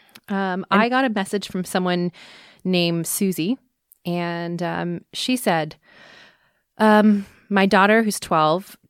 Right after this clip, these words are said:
Speaker 1: came out as a les-, came out as a lesbian to me. She's loud and proud and doesn't take no shit. I have always supported her and what she is and what she does. It helps to hear great stories that a girl like you can grow up, get married, and live happily ever after."
Speaker 2: Oh, man.
Speaker 1: Yeah.
Speaker 2: That is so great.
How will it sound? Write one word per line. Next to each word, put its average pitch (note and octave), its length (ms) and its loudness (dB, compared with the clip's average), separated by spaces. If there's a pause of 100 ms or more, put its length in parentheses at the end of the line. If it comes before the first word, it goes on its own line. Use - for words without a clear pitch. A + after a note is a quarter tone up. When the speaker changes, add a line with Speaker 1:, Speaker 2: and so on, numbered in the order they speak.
(180)
Speaker 1:
came F3+ 120 -2
out D#3+ 100 0
as D#3+ 100 -4
a D#3+ 60 -6
les-, D#3+ 200 -2 (100)
came F3+ 200 -2
out D#3 140 0
as D#3 80 -6
a E3 40 0
lesbian D3+ 440 -2
to - 80 -10
me. F3+ 200 -4 (120)
She's E3+ 260 -4
loud D#3+ 280 0
and F3+ 120 -4
proud D#3+ 260 -4
and D#3+ 80 -4
doesn't D#3+ 160 -6
take D#3+ 160 -8
no E3+ 100 -4
shit. E3 360 -4 (320)
I F3 100 -4
have F3 220 -4
always G3 300 0
supported F3 420 -6
her D#3 360 -8
and E3 200 -6
what D#3+ 140 -4
she E3+ 200 -6
is D#3+ 100 -4
and E3 60 -6
what D3+ 120 -8
she - 120 -10
does. - 300 -6 (400)
It F3+ 80 -6
helps G#3 220 -2
to G3+ 100 -2
hear F#3+ 100 0
great E3+ 240 -6
stories D#3+ 460 -4
that E3 80 -8
a E3 40 -8
girl D#3 220 -4
like D#3+ 200 -6
you D3+ 100 -4
can E3+ 160 -8
grow D#3 200 -6
up, D#3 240 -6
get D3 140 -10
married, D#3 240 -6
and D3+ 100 -8
live D3 120 -8
happily - 260 -14
ever - 160 -6
after." - 320 -10 (420)
Speaker 2:
Oh, - 60 -20 (460)
man. F3+ 240 -14 (2000)
Speaker 1:
Yeah. D#3+ 120 -6
Speaker 2:
That D3 200 -10
is - 60 -16
so E3+ 200 -6
great. F#3 320 -10